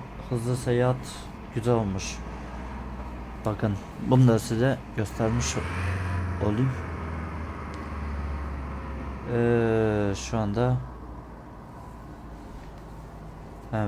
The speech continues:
burası inşaatmış. İnşaata gitmem lazım. İnşaata bir gidelim bakalım ne var orada.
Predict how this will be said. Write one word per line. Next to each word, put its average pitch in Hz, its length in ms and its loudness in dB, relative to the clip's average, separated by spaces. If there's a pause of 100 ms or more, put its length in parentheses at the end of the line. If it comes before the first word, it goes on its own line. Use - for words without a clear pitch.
burası 104 240 2
inşaatmış. - 880 -4 (160)
İnşaata 113 380 0
gitmem 110 440 0
lazım. 92 280 0 (680)
İnşaata 120 420 4
bir 120 220 2
gidelim 123 340 4
bakalım 113 440 2
ne 123 80 4
var 104 160 2
orada. 101 340 2